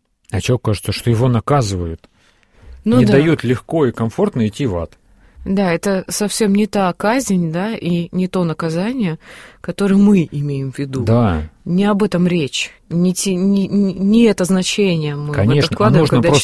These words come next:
Speaker 2: читаем.
Speaker 1: эту
Speaker 2: Мгм.
Speaker 1: ситуацию даже человеку самому посмотреть, как, э, посмотреть со стороны,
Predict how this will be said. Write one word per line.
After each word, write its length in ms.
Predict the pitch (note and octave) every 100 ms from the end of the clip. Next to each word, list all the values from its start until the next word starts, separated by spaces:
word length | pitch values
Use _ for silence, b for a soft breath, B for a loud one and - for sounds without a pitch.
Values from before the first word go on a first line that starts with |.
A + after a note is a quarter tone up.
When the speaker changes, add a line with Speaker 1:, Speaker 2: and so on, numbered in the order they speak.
| -
Speaker 2:
читаем. 160 | D#3+ C#3+
Speaker 1:
эту 20 |
Speaker 2:
Мгм. 60 | C3+
Speaker 1:
ситуацию 680 | - D#3+ C3+ B2 F3 F#3 -
даже 340 | D#2+ G2+ F#2 F2
человеку 420 | - - A#2 G#2+ -
самому 400 | - A2 A#2+ F#2+
посмотреть, 680 | G#2+ - G2+ - B2+ D3+ -
как, 260 | A2 - -
э, 240 | G2+ G2 - -
посмотреть 500 | - - A2 G#2 C#3+ -
со 140 | B2
стороны, 640 | - A#2 A#2+ C3+ B2 D2